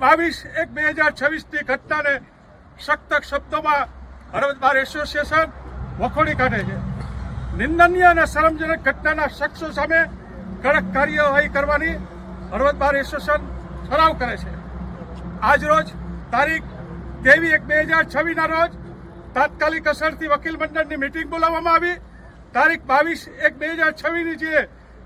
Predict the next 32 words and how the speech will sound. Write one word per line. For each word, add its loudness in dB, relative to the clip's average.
જે 4
આઈ 4
ડી -4
સી -6
મીઠાના 0
કારખાનામાં 0
મજૂરો -2
ગૌમાંસ 2
રાંધતા 2
હોવાની 4
ઘટના 0
વિશે -2
સૌને -2
અવગત 2
કરવામાં -2
આવ્યા. -12
આ 6
કૃત્ય 2
માફ 0
ન 4
થઈ 0
શકે -2
તેવું 0
એક 2
નિંદનીય 0
કૃત્ય -6
છે. -12
હળવદ 4
બાર 8
એસોસિએશનના 0
વકીલ -4
મિત્રો 2